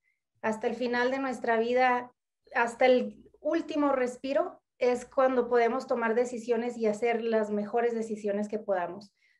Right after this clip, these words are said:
A través del tiempo vamos a ir aprendiendo, conociendo y agarrando experiencias para mejorar nuestras decisiones, que al final de cuentas es lo que nos van a formar y van a completar nuestra vida hasta que ten-, hasta que lleguemos a la fecha de caducidad que tenemos.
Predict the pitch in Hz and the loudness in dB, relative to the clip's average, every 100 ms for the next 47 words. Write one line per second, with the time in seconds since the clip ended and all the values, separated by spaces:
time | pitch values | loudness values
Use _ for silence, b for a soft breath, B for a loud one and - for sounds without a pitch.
0 | - 220 226 233 240 240 247 240 247 240 | -8 0 2 2 2 2 0 2 0 0
1 | 233 233 226 220 220 208 208 214 220 214 | -2 -4 -2 0 0 0 2 2 2 -2
2 | 214 196 196 226 220 220 220 208 208 208 | -4 -6 -6 -2 0 2 2 4 4 2
3 | 208 226 - 233 226 226 226 269 277 - | 0 -4 -4 -2 0 -2 -2 -4 -2 0
4 | 214 214 208 220 208 208 220 214 - 214 | 0 0 -2 0 2 2 0 -4 -6 -4
5 | 196 202 208 208 359 359 240 214 - 214 | -2 -4 -10 -8 -4 -4 -6 -10 -6 -6
6 | 214 214 196 226 226 262 269 294 302 B | -4 -4 -4 -4 -2 -2 0 0 0 B
7 | B B - 240 233 254 254 233 220 214 | B B 0 2 4 0 0 -2 0 0
8 | 233 240 233 220 226 277 269 220 214 214 | 0 -2 -2 0 0 0 0 0 -2 -2
9 | 240 226 214 214 202 226 226 226 208 202 | -4 -4 -2 -2 -2 -2 -2 0 0 0
10 | 220 - 208 - 208 208 - 208 208 240 | -2 -2 -6 -4 -4 -4 -2 -2 -2 -2
11 | 233 277 294 277 285 311 311 294 269 226 | 0 0 2 2 2 2 0 -2 0 0
12 | 214 240 233 254 233 233 214 208 214 202 | -2 -2 -2 -2 -2 0 0 0 0 -2
13 | 202 233 - 240 226 226 | -4 -10 -10 -8 -6 -4